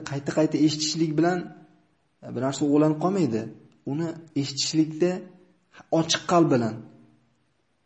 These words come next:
"Mana shu narsa to'g'ri bo'lishi ham mumkin-ku. Faqat meni fikrim to'g'ri chiqavermaydi", deb haqiqiy ochiq qalb bilan eshitib ko'riladigan bo'lsa, Qur'on sunnatda keltirilgan hadislarni o'zimizga bir bunday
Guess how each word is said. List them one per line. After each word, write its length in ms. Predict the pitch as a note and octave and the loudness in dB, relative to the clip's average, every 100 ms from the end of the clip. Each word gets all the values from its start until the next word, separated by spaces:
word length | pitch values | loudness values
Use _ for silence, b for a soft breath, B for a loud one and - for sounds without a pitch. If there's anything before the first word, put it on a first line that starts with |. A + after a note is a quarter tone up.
| _ - | _ -2
"Mana 180 | C#3 D#3+ | 0 2
shu 120 | - | 0
narsa 220 | F3+ E3 | -2 -2
to'g'ri 340 | D#3+ E3 F3 F#3+ | 2 6 8 8
bo'lishi 260 | F3+ F3 G#3 | 6 6 4
ham 120 | F3+ | 4
mumkin-ku. 600 | D3 D3 G3+ G#3+ G#3+ E3+ - - - - - _ _ _ _ - | 4 2 2 2 6 4 4 -4 -12 -20 -20 _ _ _ _ -14
Faqat 240 | - F3 | -6 -4
meni 200 | D#3 D3 | 0 0
fikrim 300 | D#3 - D#3 D3+ | -2 -2 -2 2
to'g'ri 220 | D3 C#3+ | 2 2
chiqavermaydi", 540 | - D3 D3 D3+ A#2 A2 | 0 -2 0 -2 -4 -6
deb 120 | - | -10
haqiqiy 460 | - D3+ E3 - | -8 -4 -4 -2
ochiq 260 | - C#3+ - | -2 -2 -4
qalb 200 | D3+ C#3+ | -2 -2
bilan 160 | C3+ B2+ | -2 -4
eshitib 280 | C#3 - - | -4 -8 -4
ko'riladigan 520 | C#3+ C#3 C3+ C#3 B2+ | -2 0 0 0 -2
bo'lsa, 260 | B2+ C3 F3+ A3+ - - _ _ _ _ _ - | -2 -2 -4 -6 -10 -20 _ _ _ _ _ -8
Qur'on 200 | C3 B2+ | -4 -2
sunnatda 540 | B2 A#2+ A2+ A2+ - A#2 | -2 -4 -4 -6 -8 -10
keltirilgan 580 | - A#2+ A2+ A2 A2+ A2+ | -6 -6 -6 -6 -4 -6
hadislarni 600 | B2 A2+ A2+ B2 A#2 D#3 - - - _ _ _ _ _ _ _ _ _ _ _ - | -6 -4 -4 -4 -6 -8 -12 -20 -20 _ _ _ _ _ _ _ _ _ _ _ 0
o'zimizga 560 | C#3+ C#3+ D3+ C#3+ D#3+ | 2 4 2 4 4
bir 140 | D#3 D#3 | 4 0
bunday 280 | B2+ C#3 | -2 -4